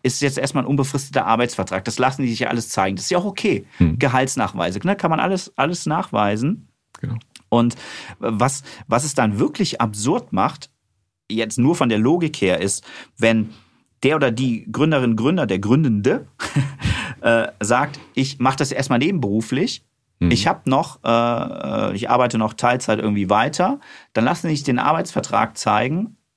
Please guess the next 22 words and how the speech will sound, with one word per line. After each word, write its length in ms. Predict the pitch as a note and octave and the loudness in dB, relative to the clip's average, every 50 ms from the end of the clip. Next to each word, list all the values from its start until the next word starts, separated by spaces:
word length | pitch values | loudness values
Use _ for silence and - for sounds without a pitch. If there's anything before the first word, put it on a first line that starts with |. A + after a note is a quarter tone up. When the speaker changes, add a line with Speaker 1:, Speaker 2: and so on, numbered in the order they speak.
| _ _ - | _ _ -4
Speaker 1:
und 140 | A2+ G#2 | -4 -2
Gehaltsnachweise, 800 | - G#2+ A2+ C3+ - - - - A#2 - - G#2 G#2+ A#2 A#2 G#2 | 0 2 2 2 0 0 -2 -2 -2 0 2 2 2 2 0 -2
dann 280 | F#2 - A#2+ C3+ F#3 F#3 | 0 0 0 2 2 2
dürfen 240 | G3 G3+ G3 G3+ | 2 2 2 0
Sie 60 | E3+ E3+ | -2 -4
es 60 | E3 - | -2 -2
berücksichtigen. 760 | - E3 F#3+ G3 - - A#2+ - - G2+ F#2+ F2 F#2 - - _ _ _ _ _ _ _ | 0 0 0 0 -2 -4 -4 -4 -2 -4 -4 -2 -4 -6 -8 _ _ _ _ _ _ _
Also 120 | - G#2+ A2 | 0 2 2
wenn's 160 | C3 C3 C3+ | 2 2 2
der 100 | D3 A2 | 2 2
Antragsteller 520 | C#3 F3 F3 D#3 C#3+ - - D#3 C#3+ C#3 C3 | 2 2 2 0 0 0 0 2 2 2 2
selber 360 | B2+ D3 D#3+ E3 C#3+ A#2 D#2+ | 2 2 2 2 2 0 0
ist, 160 | D2+ - - - | -2 -2 0 2
da 140 | B2+ D#3+ | 2 2
darf 180 | D#3+ D#3+ D#3 D3 | 4 2 0 0
es 40 | - | 0
berücksichtigt 600 | - C3 D#3+ - - D#3 C#3+ - - A#2 A2+ - | 0 0 0 0 0 -2 -2 -2 -4 -4 -2 0
werden, 320 | A2 A2+ B2 C3+ D3 C#3 | 2 2 2 2 0 0
dass 260 | B2+ A#2+ A#2 - - - | 0 0 0 -2 -6 -4
das 280 | - B2+ C3 - - | -2 0 0 0 -2
da 280 | - B2 B2+ D3+ D#3+ - | 0 2 2 2 2 0
ist, 260 | A#2 C3+ F#3+ - - | 0 0 -2 -4 -6